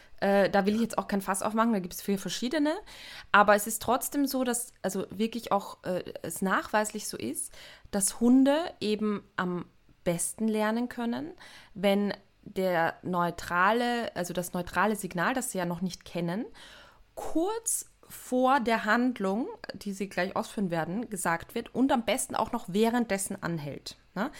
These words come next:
Das kommt ja alles eigentlich, ähm, grundsätzlich aus der, aus der klassischen Konditionierung, wo man aber das Ganze mit Reflexen macht. Das heißt, es ist ja nur so eine, also man kann sich dafür die Lerntheorie nur Dinge abschauen.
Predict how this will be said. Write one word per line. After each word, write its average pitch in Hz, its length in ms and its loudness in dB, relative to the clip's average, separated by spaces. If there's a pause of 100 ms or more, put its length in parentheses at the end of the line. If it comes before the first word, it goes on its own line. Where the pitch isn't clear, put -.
(280)
Das 208 160 -6
kommt 254 240 2
ja 220 100 4
alles 247 340 4 (120)
eigentlich, 254 760 4
ähm, 196 220 0
grundsätzlich 226 640 0
aus 196 160 0
der, 175 400 0 (160)
aus 180 140 -6
der 180 100 -6
klassischen 254 460 -2
Konditionierung, 220 840 0 (340)
wo 196 120 4
man 208 160 6
aber 190 240 4
das 196 180 0
Ganze 190 440 0
mit 190 300 -2 (220)
Reflexen 190 720 -2
macht. 240 260 0
Das 196 140 -6
heißt, 190 200 0
es - 120 -8
ist - 160 -4
ja 196 80 0
nur 196 280 2
so 190 180 -6
eine, 180 280 0 (400)
also 175 200 0 (180)
man 180 120 -2
kann 190 180 -2
sich 190 120 -6
dafür 175 240 -4
die 170 140 -6
Lerntheorie 185 680 0 (120)
nur 190 140 0
Dinge 175 340 0
abschauen. 233 720 0